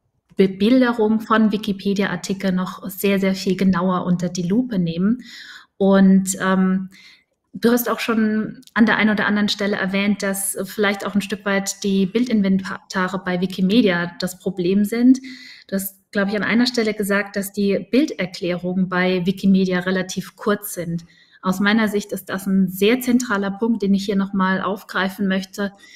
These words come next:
Ich habe den Eindruck, aber lass mich da gleich auch in der Diskussion eines Besseren belehren, dass bei Wikimedia, Wik-, äh, Wikimedia sehr viel mehr Kontext noch zu den Bildern mitgeliefert werden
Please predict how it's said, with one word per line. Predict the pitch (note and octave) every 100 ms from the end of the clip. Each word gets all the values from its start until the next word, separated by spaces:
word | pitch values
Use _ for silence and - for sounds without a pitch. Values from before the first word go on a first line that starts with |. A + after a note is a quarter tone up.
| - _
Ich | A3 C4
habe | B3+
den | B3 -
Eindruck, | F3 A3 - C4+
aber | G3+ F3+
lass | F3+ -
mich | G#3
da | -
gleich | F#3 F#3 G#3
auch | G#3+ G3+
in | G3
der | G3
Diskussion | G3 G#3 - G#3 G3 G#3
eines | G3+ G3 F#3+
Besseren | F#3 G3 A3 A3
belehren, | G3+ G3 F#3+ G3 G3+ - _ _ -
dass | G3 G3 -
bei | G3
Wikimedia, | G3 A3 F#3+ G3+ G#3 - G3 G3 G#3
Wik-, | G3 G3+ - _ _ _ - C4 _
äh, | F#3+ F#3
Wikimedia | G3 G3 F#3 G#3 G3+ G3
sehr | F#3+ G3
viel | - G#3+
mehr | G3 F#3+
Kontext | - F#3 F#3+ G3 F#3 -
noch | E3+ E3+
zu | F#3+
den | F3+ F3+
Bildern | F#3 F3+ F3+
mitgeliefert | F3+ F#3 - F3+ F3+ F3+ E3 E3+
werden | D#3 D#3+ E3+ E3+